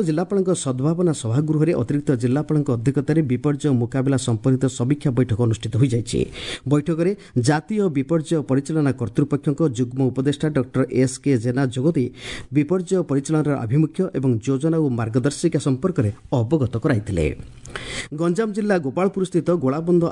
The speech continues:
ଆର୍ମି ଏଡି କଲେଜ ପରିସରରେ ଥିବା ପିଏମ୍ ଶ୍ରୀ ଗୋପାଳପୁର କେନ୍ଦ୍ରୀୟ ବିଦ୍ୟାଳୟରେ କ୍ଲଷ୍ଟର ସ୍ତରୀୟ ଏକ ଭାରତ ଶ୍ରେଷ୍ଠ ଭାରତ ମହୋତ୍ସବ ଅନୁଷ୍ଠିତ ହୋଇଯାଇଛି। ଏଥିରେ ବ୍ରିଗେଡିୟର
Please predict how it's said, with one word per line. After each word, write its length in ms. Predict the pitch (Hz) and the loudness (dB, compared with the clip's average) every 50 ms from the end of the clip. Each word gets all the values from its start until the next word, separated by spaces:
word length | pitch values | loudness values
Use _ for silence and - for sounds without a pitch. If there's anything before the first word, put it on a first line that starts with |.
| - | 0
ଆର୍ମି 260 | 131 131 131 147 170 165 - 127 | 0 0 2 2 2 2 2 0
ଏଡି 160 | 120 131 127 127 | 0 0 0 0
କଲେଜ 220 | 123 120 127 127 117 - - | 2 2 2 2 0 -2 -2
ପରିସରରେ 520 | 127 131 127 - 165 139 139 151 165 190 196 190 | -2 0 0 0 0 -2 -2 0 0 0 0 0
ଥିବା 200 | - 131 127 120 113 - - - - - - _ | 0 0 0 0 0 -2 -6 -14 -20 -20 -6 _
ପିଏମ୍ 300 | 165 180 190 196 185 196 - | 0 2 2 4 2 2 0
ଶ୍ରୀ 180 | - - 170 190 180 151 139 | -2 -2 0 0 0 2 0
ଗୋପାଳପୁର 460 | 127 110 139 156 170 160 160 160 160 160 151 - | -2 0 0 0 0 0 0 0 0 0 0 0
କେନ୍ଦ୍ରୀୟ 320 | 135 120 123 120 135 151 139 113 123 | 0 0 0 2 2 0 0 2 0
ବିଦ୍ୟାଳୟରେ 420 | 120 113 - 135 143 143 143 175 - - | 0 0 0 0 0 2 2 0 0 0
କ୍ଲଷ୍ଟର 300 | 131 117 - - - 151 139 | 0 -2 0 0 -2 -2 -2
ସ୍ତରୀୟ 260 | - - 139 135 151 165 - - 135 | 0 0 0 2 2 0 -2 0 0
ଏକ 100 | 160 160 - 165 147 | 0 2 2 0 2
ଭାରତ 200 | 147 147 139 - 139 - | 2 0 2 0 0 2
ଶ୍ରେଷ୍ଠ 220 | - 131 117 - - 156 131 | 2 0 0 2 0 0 0
ଭାରତ 180 | 143 143 139 - 139 123 | 0 0 0 0 0 2
ମହୋତ୍ସବ 320 | 123 131 127 - - 135 120 120 | 2 0 0 0 -2 0 0 2
ଅନୁଷ୍ଠିତ 260 | 117 110 - - 101 110 | 0 0 -2 -4 0 2
ହୋଇଯାଇଛି। 400 | 113 135 - 123 107 - - - 55 - - - - - - - - 143 | 2 2 2 2 -2 -2 -2 -2 -2 -2 -4 -8 -8 -8 -8 -2 -2 0
ଏଥିରେ 240 | 143 170 165 180 180 143 | 2 2 2 2 2 2
ବ୍ରିଗେଡିୟର 400 | 123 135 127 147 143 147 147 139 | 0 0 0 0 0 2 0 0